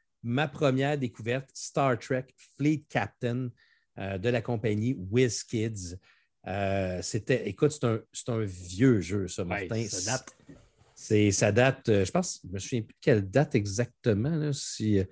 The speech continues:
Speaker 1: deux mille onze.
Speaker 2: Ah, j'allais dire deux mille huit, mais deux mille onze, ça a dû
Speaker 1: As-tu, euh, Star Trek Fleet Captain est sorti en deux mille onze.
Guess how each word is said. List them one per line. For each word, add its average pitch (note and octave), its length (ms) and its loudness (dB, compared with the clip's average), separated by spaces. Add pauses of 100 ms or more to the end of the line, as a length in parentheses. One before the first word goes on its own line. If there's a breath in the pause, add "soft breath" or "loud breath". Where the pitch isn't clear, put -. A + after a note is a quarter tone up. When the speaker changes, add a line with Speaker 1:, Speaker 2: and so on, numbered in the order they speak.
Speaker 1:
deux B2+ 160 6
mille F3+ 160 10
onze. A2 380 4 (400)
Speaker 2:
Ah, C3+ 280 2
j'allais A2+ 420 -2
dire B2+ 180 4
deux A#2+ 100 6
mille A2 220 4
huit, G2 260 -8
mais G2 140 -8
deux A2 120 -4
mille B2+ 140 0
onze, D3 160 -2
ça A#2 100 -4
a A2 40 -4
dû G#2 220 -6
Speaker 1:
As-tu, G2 240 -6
euh, A2 320 4
Star A2+ 220 -2
Trek E3 120 -2
Fleet E3 140 -2
Captain C#3 300 0
est D3+ 60 -2
sorti - 260 -4
en C3 80 0
deux A#2 160 -2
mille A2 200 0
onze. B2 260 -2